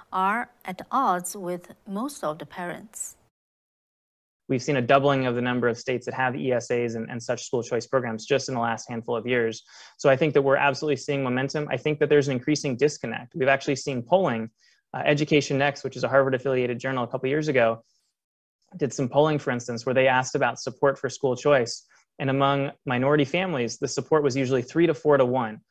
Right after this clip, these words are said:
Speaker 2: But when they asked teachers union members, it was the exact opposite. And so you have a split between sort of the education establishment who wants to stop these opportunities from being available for families,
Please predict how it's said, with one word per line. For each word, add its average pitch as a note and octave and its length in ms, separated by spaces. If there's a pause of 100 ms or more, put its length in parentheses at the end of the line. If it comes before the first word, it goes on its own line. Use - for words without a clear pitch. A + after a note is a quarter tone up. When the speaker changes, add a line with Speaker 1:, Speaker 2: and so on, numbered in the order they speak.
(140)
Speaker 2:
But C3 60
when C#3+ 160
they C#3 100
asked C#3 300
teachers F3+ 300
union C3 220
members, A#2+ 380
it C#3 80
was A#2+ 160
the B2+ 80
exact C3 440
opposite. B2+ 540
And B2+ 120
so C3+ 100
you C3 140
have C#3 160
a B2 40
split D#3 480
between C3+ 400
sort C3+ 160
of A#2+ 60
the G2+ 100
education D3+ 540
establishment C3+ 720
who B2+ 80
wants C3 300
to A#2+ 180 (300)
stop D3+ 500
these C3+ 160
opportunities B2+ 640
from B2+ 140
being B2 180
available A#2+ 340
for A#2+ 140
families, B2 480